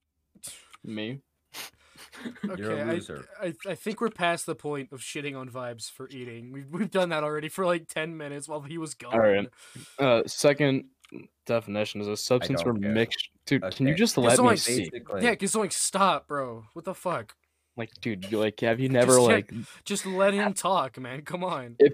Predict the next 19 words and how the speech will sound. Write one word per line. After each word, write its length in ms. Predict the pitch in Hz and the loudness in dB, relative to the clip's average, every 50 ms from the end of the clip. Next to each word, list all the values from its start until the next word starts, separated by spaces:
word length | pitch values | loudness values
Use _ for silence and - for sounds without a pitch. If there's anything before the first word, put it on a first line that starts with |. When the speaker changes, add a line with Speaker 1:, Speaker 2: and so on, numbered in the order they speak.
| - - | 4 4
Speaker 1:
if 180 | 151 151 - | 2 4 6
you 120 | - 170 202 | 6 8 10
were 80 | 220 196 | 10 8
talking 400 | - - - 160 151 143 151 131 | 8 6 4 4 4 4 0 -2
to 160 | 123 - - 143 | -2 0 2 4
your 160 | 135 131 123 | 4 4 4
mom 420 | 113 107 110 110 110 107 104 104 98 | 4 2 2 2 2 2 2 -2 -4
right 180 | 90 90 - | -6 -6 -8
now 260 | - 85 85 85 82 - | -8 -10 -10 -10 -12 -12
about 260 | - 90 107 110 101 98 | -8 -4 -2 -2 -2 -2
if 100 | 95 - | -4 -6
cereal 380 | - - 139 135 131 127 120 | -4 0 2 4 4 4 4
is 80 | 120 107 | 2 0
a 80 | 107 | -2
soup, 300 | - - - - 107 - | -4 -2 0 0 0 0
would 100 | - 107 | -2 -4
you 60 | 110 110 | -4 -4
just 120 | 104 - | -4 -2
go, 220 | - 110 104 101 | -2 0 0 -2